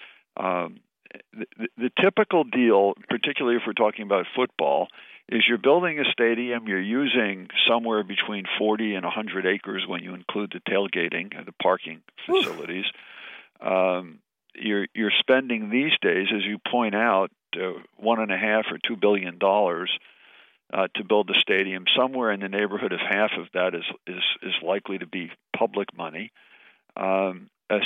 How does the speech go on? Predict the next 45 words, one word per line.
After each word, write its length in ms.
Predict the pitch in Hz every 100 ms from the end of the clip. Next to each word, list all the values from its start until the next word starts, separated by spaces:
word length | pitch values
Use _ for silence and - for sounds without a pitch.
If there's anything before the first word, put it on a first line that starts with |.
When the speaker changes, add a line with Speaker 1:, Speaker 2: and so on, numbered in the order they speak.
| -
Speaker 1:
stadium, 440 | 113 123 131 120
a 60 | 98
football 360 | 135 127 117 107
stadium 380 | 92 104 101 101
with 160 | 95 90
a 60 |
capacity 640 | - 95 107 104 - 95 92
of, 80 | 82 - -
uh, 160 | 85 92 -
sixty-five 580 | 98 - 101 - 98 92 -
thousand 400 | 90 90 92 82
to 60 | -
seventy-five 520 | 98 90 95 - 85 -
thousand 400 | 90 90 - -
people 400 | 117 113 95 90 - - - -
is 100 | 117
gonna 180 | 151 160
be 180 | 131 135
used, 500 | 131 135 131 131 117 - -
um, 380 | 104 101 98 - _ - - 107 -
ten 260 | - 110 110
to 60 | - -
fifteen 440 | 107 - 110 98
times 320 | 107 101 98
a 60 | 90
year 320 | 85 82 95 - - - - _
out 140 | - 95
of 60 | -
three 140 | 110 104
hundred 260 | 101 98
and 100 | - -
sixty-five 600 | - - 95 - 90 87
days. 440 | 87 80 - - -
Speaker 2:
<laughs> 60 | - - -
Speaker 1:
The 200 | 220 -
rest, 240 | 110 131 -
the 280 | - 113 117
rest 240 | 120 127 -
of 120 | 139 104
the 80 | 120
year, 420 | 110 113 113 107
it's 140 | 104
going 220 | - 110 104
to 40 |
be 140 | 95